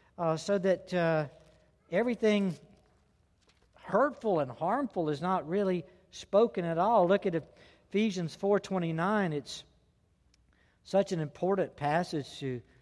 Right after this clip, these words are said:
constantly have before us and memorize, because you can't hardly go through a day without speech. Ephesians, unless you're alone, Ephesians four twenty-nine says, "Let no unwholesome word proceed from your mouth,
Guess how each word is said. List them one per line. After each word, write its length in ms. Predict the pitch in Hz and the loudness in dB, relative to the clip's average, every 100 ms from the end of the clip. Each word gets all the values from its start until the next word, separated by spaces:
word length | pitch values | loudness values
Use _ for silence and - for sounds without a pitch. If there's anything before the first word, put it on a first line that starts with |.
| _ _ _ | _ _ _
constantly 560 | - 151 190 160 143 135 | -8 -4 -4 -4 -6 -2
have 260 | 147 156 | 0 0
before 460 | 131 123 - 160 170 | -2 -10 -4 0 0
us 160 | 160 117 | -4 -10
and 100 | 123 | -6
memorize, 800 | 156 175 156 151 156 156 143 - - _ _ _ | -4 -2 -2 0 0 -2 -4 -12 -20 _ _ _
because 440 | - 156 139 - - 131 | -4 -2 -2 -8 -20 -10
you 120 | 156 | -10
can't 400 | - 185 180 170 - | -6 -2 -2 -4 -8
hardly 380 | - 165 156 | 0 0 0
go 160 | 147 156 | -2 -2
through 240 | 147 151 | -2 -4
a 40 | 143 | -4
day 300 | 127 156 175 | 0 0 0
without 500 | 143 139 143 156 - | -2 -2 -2 -4 -10
speech. 800 | - - 233 170 - - - - _ _ _ _ _ _ _ _ _ | -16 -6 -6 -6 -12 -14 -14 -16 _ _ _ _ _ _ _ _ _
Ephesians, 560 | 160 - 196 208 180 143 | -20 -2 0 0 -2 0
unless 240 | 165 170 | 2 2
you're 120 | 160 | 0
alone, 260 | 143 196 170 | 0 2 0
Ephesians 480 | 151 240 226 190 - | 0 0 0 -4 -2
four 200 | 208 208 | 2 2
twenty-nine 800 | 202 196 175 165 190 190 139 117 _ _ _ _ _ _ _ | 2 -2 0 0 0 0 -4 -8 _ _ _ _ _ _ _
says, 260 | 165 165 | 0 2
"Let 240 | 156 190 143 | 4 4 2
no 520 | 156 190 220 208 180 | 0 4 6 6 4
unwholesome 840 | 180 165 139 - 214 185 - 175 160 131 | 0 -4 -6 0 0 0 -2 -4 -4 -2
word 440 | 151 180 165 135 | 2 4 2 -2
proceed 680 | - 143 - 165 160 147 139 _ _ _ _ _ | -8 -10 -6 -4 -2 -4 -8 _ _ _ _ _
from 200 | 160 151 | -4 -2
your 140 | 139 | -2
mouth, 420 | 135 139 123 104 | 0 0 -2 -6